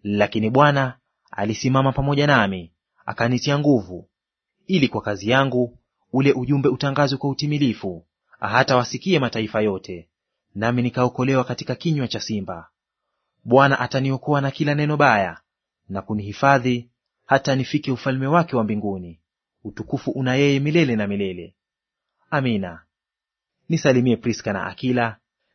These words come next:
na wale wa nyumbani mwa Onesiforo. Erasto alikaa Korintho. Trofimo nalimwacha huko Mileto, hawezi. Jitahidi kuja kabla ya wakati wa baridi.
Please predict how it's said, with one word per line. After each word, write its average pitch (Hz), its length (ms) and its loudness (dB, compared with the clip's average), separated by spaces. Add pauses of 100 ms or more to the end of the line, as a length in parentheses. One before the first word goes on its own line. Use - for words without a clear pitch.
na 98 180 2
wale 127 220 8
wa 127 120 6
nyumbani 135 280 6
mwa 135 120 2
Onesiforo. 127 800 0 (360)
Erasto 117 460 2
alikaa 131 420 2
Korintho. 98 600 -6 (720)
Trofimo 135 460 0
nalimwacha 131 460 0
huko 147 260 -4
Mileto, 120 560 0 (380)
hawezi. 110 680 2 (640)
Jitahidi 127 500 2
kuja 147 280 2
kabla 147 280 2
ya 143 120 4
wakati 147 320 0
wa 151 60 4
baridi. 110 540 0